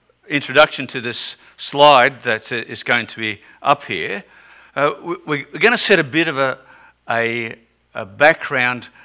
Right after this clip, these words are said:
not about the passage, but about ourselves. I'm not here to give you simply information, but to help you apply the principles and the precepts that the Word of God speaks about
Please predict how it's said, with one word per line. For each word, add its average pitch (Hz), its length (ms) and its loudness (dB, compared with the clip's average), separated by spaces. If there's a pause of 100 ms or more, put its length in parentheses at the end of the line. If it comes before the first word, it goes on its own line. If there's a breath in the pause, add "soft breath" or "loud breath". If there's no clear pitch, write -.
(220 soft breath)
not 165 280 0
about 185 220 -2
the 160 60 -12
passage, 160 720 0
but 147 240 0
about 131 440 4 (680 soft breath)
ourselves. - 800 -6 (300)
I'm 123 160 -6
not 185 280 -4
here 139 400 -4
to 127 140 -12
give 120 300 -8
you 120 160 -8
simply 113 580 -8 (460 loud breath)
information, 131 840 -2 (520 soft breath)
but 117 180 -12
to 127 120 -4
help 160 320 0
you 143 260 -4
apply 143 720 0 (240 loud breath)
the 117 120 -8
principles 170 720 -6
and 120 100 -4
the 120 60 -4
precepts 151 720 -4
that 113 140 -12
the 123 80 -12
Word 156 280 -4
of 127 80 -12
God 117 280 -6
speaks - 500 -10
about 101 420 -6